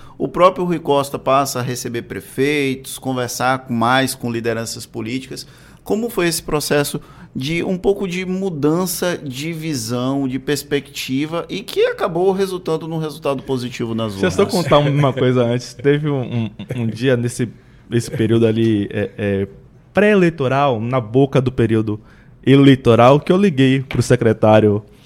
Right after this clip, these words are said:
Speaker 2: Luiz Caetano, ele tá falando, "Não, peraí, peraí, eu tô em uma reunião aqui com cem prefeitos."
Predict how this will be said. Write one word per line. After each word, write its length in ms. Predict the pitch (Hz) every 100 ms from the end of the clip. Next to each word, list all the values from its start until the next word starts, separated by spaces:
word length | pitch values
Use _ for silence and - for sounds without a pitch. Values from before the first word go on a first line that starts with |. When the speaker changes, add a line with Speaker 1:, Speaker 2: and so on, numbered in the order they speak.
| -
Speaker 2:
Luiz 260 | 113 123 120
Caetano, 540 | 127 110 - 127 151
ele 120 | 143 131
tá 120 | 131
falando, 180 | 139 190
"Não, 100 | 208
peraí, 220 | 202 185
peraí, 220 | 196 190
eu 120 | 170
tô 180 | 165 185
em 280 | 196 202 208
uma 180 | 196 202
reunião 280 | 185 165 151
aqui 140 | 190
com 200 | - 170
cem 300 | - - 185
prefeitos." 920 | 185 147 - 127 131 123 104 - -